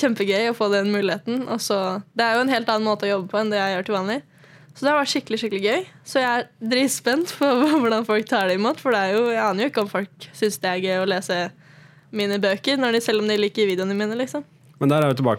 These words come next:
Speaker 2: til motivasjonen, bare, ja, dere skal ut.
Speaker 1: Ja,
Speaker 2: Det kan
Speaker 1: det er jo
Speaker 2: jeg,
Speaker 1: det. Det er
Speaker 2: ja.
Speaker 1: ikke, jeg forventer ikke at det skal gå dritbra, men det har vært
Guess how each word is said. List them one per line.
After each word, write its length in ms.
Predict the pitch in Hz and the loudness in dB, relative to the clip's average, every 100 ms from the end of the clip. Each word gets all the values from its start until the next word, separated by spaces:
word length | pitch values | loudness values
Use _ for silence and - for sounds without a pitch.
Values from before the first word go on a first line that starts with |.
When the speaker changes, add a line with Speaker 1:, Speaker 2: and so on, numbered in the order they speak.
| 117 | 2
Speaker 2:
til 80 | 120 | 2
motivasjonen, 480 | 117 120 107 110 | 2 0 2 2
bare, 200 | 123 180 | 2 2
ja, 60 | 277 | 2
dere 160 | 247 254 | 2 2
skal 260 | - 95 - | 2 0 -2
ut. 200 | - - | -8 -8
Speaker 1:
Ja, 200 | 320 349 | -2 -2
Speaker 2:
Det 120 | 247 247 | -2 0
kan 20 | |
Speaker 1:
det 80 | 233 | 2
er 80 | 254 | 2
jo 0 | |
Speaker 2:
jeg, 100 | 311 | 2
Speaker 1:
det. 100 | 254 | 2
Det 0 | |
er 120 | 247 | 2
Speaker 2:
ja. 80 | 220 | 2
Speaker 1:
ikke, 160 | 254 | 0
jeg 140 | 254 247 | 0 0
forventer 360 | 285 208 208 330 | 0 0 0 0
ikke 120 | 233 | 0
at 60 | 202 | -4
det 100 | 208 | -4
skal 100 | 208 | 0
gå 60 | 214 | 2
dritbra, 380 | 208 - 294 339 | 0 0 -2 0
men 160 | 269 | 0
det 80 | 254 | 0
har 300 | 208 220 220 | 0 0 0
vært 300 | 285 - - | 0 -2 -12